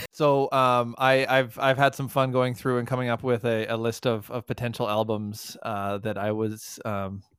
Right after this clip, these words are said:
like, I don't want, I don't wanna be caught unprepared like I was last time. And so I've spent a lot of time listening to, uh,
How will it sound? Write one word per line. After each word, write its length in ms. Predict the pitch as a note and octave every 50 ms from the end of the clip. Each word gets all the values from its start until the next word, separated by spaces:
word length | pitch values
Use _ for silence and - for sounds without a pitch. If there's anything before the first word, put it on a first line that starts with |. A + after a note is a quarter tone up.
| _ -
like, 140 | - C3+ B2+
I 40 | D3
don't 100 | E3 F3
want, 100 | F#3 F3+
I 60 | F3
don't 80 | F3+ F#3+
wanna 120 | G3 F#3+
be 80 | F3 E3
caught 440 | - - - E3 D#3 D3 C#3 - - _ _ _ _ _ -
unprepared 760 | C#3+ D3+ C#3+ - D3 - - - E3 D3+ C#3 B2 A2 G2+ - _ _ _ -
like 140 | C3 B2+
I 80 | C3 C3
was 220 | C3 C3 C3 B2+
last 280 | B2+ B2+ B2 B2+ B2+ -
time. 300 | - C3 A2+ G#2 G2 F#2 - _ _ - - _ _ _ _ _ _ _ _ _
And 240 | - C#3 C3+ C3+ B2
so 380 | - - - C#3+ C3+ B2+ B2+ B2+
I've 360 | A#2 B2 B2+ C3 B2+ A#2 B2
spent 260 | - - C#3 C3+ B2
a 40 | A#2+
lot 200 | A#2+ A#2+ A#2 A#2+
of 80 | B2 -
time 300 | - B2+ B2 A2+ A2+ A2
listening 340 | A2 G#2+ - - B2 A2+ G#2+
to, 320 | - - A2 A2 A2 G2+ G2+
uh, 300 | G2 G2 G2 F#2 F#2